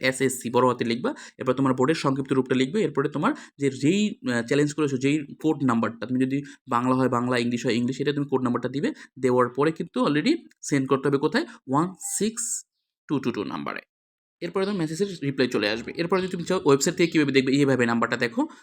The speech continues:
এটার জন্য তুমি ওয়েবসাইটে যেতে হবে। যে ওয়েবসাইটগুলো আমি দিতেছি, এ, যদি তোমরা ওয়েবসাইট না পাও, তোমরা অবশ্যই এটার ভিডিওর কমেন্ট বক্সে আমি প্রত্যেকটা বোর্ডের ওয়েবসাইট দিয়ে দিব, এখান থেকে তুমি পাবে। যেমন ঢাকা বোর্ডে আমি দেখাচ্ছি, ঢাকা বোর্ডে এভাবে ঢুকে তুমি দেখবে এখানে একটা,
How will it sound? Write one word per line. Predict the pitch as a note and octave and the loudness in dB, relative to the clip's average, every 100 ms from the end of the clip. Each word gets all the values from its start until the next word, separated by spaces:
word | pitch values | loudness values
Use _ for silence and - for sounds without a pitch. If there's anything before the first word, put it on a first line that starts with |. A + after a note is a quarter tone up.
| _ | _
এটার | A#2 D3+ E3 | -4 0 0
জন্য | E3+ E3+ | 0 -2
তুমি | E3+ | 0
ওয়েবসাইটে | C#3 C#3+ C#3+ | 0 2 -2
যেতে | C#3+ C#3+ | -2 -4
হবে। | D3 | 0
যে | C3+ | 2
ওয়েবসাইটগুলো | C3 C3+ C3 B2+ | 2 0 2 2
আমি | |
দিতেছি, | B2+ B2+ C3 G#3+ D4+ | 0 -2 -2 -2 -4
এ, | C#4 B2 | -4 -4
যদি | B2+ B2+ | -2 -2
তোমরা | B2+ B2+ | 0 2
ওয়েবসাইট | B2+ B2+ C#3 | 2 0 0
না | C3 B2+ | 2 2
পাও, | F3 | 0
তোমরা | F#3+ C3 | -2 -2
অবশ্যই | A#2+ B2+ G3+ G3 | -2 -2 -2 -2
এটার | C3+ B2 B2 - B2+ | -2 -2 -2 -8 -2
ভিডিওর | C3 C3+ | 2 2
কমেন্ট | C#3 C3 B2+ | 2 2 2
বক্সে | B2+ C3+ | 0 0
আমি | D3 D#3+ - - | 0 -2 -8 -12
প্রত্যেকটা | E3 - E3+ | -8 -8 -4
বোর্ডের | C#3+ C3+ D3 | 0 2 2
ওয়েবসাইট | C3 C#3 | 2 0
দিয়ে | C3+ C#3 | 2 0
দিব, | D3+ C#4 - - | 2 -2 -2 -14
এখান | A#2 C3 | -4 0
থেকে | C#3 | 2
তুমি | C#3 C3+ | 0 2
পাবে। | C3 F3+ | 2 2
যেমন | D#3+ B2+ | -2 0
ঢাকা | B2 B2 | 0 2
বোর্ডে | C3 B2+ | 2 2
আমি | B2 | 2
দেখাচ্ছি, | A#2+ B2 - D#3+ | 0 0 -4 -2
ঢাকা | B2 B2 | 0 0
বোর্ডে | B2 | 0
এভাবে | A#2+ B2 | 0 -2
ঢুকে | B2+ A#2+ D3 | -2 -4 -4
তুমি | C3+ | -2
দেখবে | C3 A#2 D#3+ | -2 -2 -2
এখানে | D3+ C3 | -2 -6
একটা, | C3 | -4